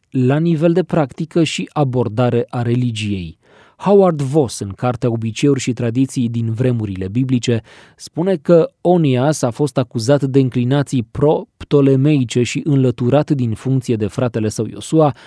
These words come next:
care a mituit autoritățile siriene pentru a obține postul de mare preot. Noul oficial evreu și-a convertit numele într-unul grecesc,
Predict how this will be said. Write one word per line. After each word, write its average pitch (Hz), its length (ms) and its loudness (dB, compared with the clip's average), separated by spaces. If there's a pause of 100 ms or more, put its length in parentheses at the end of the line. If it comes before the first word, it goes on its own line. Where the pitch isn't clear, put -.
(180)
care 160 180 -2
a 185 60 2
mituit 175 340 -2
autoritățile 151 720 2
siriene 135 520 2
pentru 139 280 2
a 127 40 4
obține 127 440 0
postul 113 520 -4
de 104 120 -4
mare 95 380 -6
preot. 71 460 -12 (440)
Noul 120 240 0
oficial 120 480 0
evreu 127 340 2
și-a 135 280 0
convertit 139 880 0
numele 156 580 4
într-unul 160 520 2
grecesc, 143 680 0